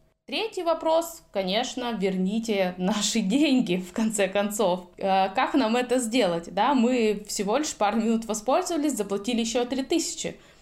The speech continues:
что действительно очень странно. Ну, со всеми этими вопросами мы решили сразу обратиться в колл-центр. Как говорится, если ты обращаешься в компанию и взаимодействуешь с, э,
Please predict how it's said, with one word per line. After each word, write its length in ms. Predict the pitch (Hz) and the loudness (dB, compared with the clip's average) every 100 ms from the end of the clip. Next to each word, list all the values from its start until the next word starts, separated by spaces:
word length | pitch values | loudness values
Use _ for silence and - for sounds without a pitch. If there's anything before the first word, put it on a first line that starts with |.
| _ _ | _ _
что 380 | - - 233 277 | -12 -4 0 2
действительно 500 | 226 226 226 220 208 | 0 -2 -4 -2 -2
очень 220 | 208 220 | -2 -6
странно. 380 | - 175 156 185 - _ - - - - | -8 -6 -6 -8 -18 _ -20 -20 -8 0
Ну, 240 | 415 508 | 4 4
со 120 | 494 | 4
всеми 280 | 339 392 339 | 2 2 2
этими 300 | 277 269 226 | 2 2 0
вопросами 640 | 202 196 185 185 285 330 381 - - | 2 2 0 0 2 0 0 -8 0
мы 140 | 339 | 2
решили 340 | 302 247 254 | 2 0 -2
сразу 480 | 196 226 190 196 302 - _ | -2 0 0 0 -6 -12 _
обратиться 640 | 185 180 185 302 - 254 262 _ | -10 -8 -8 -8 -8 -12 -16 _
в 60 | |
колл-центр. 720 | - 226 226 - 151 - - - | -2 -2 -2 -8 -10 -10 -18 -14
Как 200 | - 262 | -2 -2
говорится, 720 | 220 240 240 233 - 185 175 - _ | 0 2 2 0 -2 0 -2 -4 _
если 320 | 240 254 - | -2 -2 -4
ты 140 | 185 202 | -4 -2
обращаешься 880 | 180 180 180 208 185 180 - 165 175 - | -2 -4 -4 0 0 0 -6 -8 -8 -18
в 20 | _ | _
компанию 600 | 185 185 185 170 208 311 - - | -8 -4 -4 -4 -8 -10 -16 -6
и 120 | 233 | -4
взаимодействуешь 1080 | 190 220 220 202 185 - - 170 175 - - | -2 -2 0 -2 -2 -6 -8 -10 -8 -12 -10
с, 200 | - - | -8 -4
э, 420 | 185 180 175 170 | -2 0 0 -2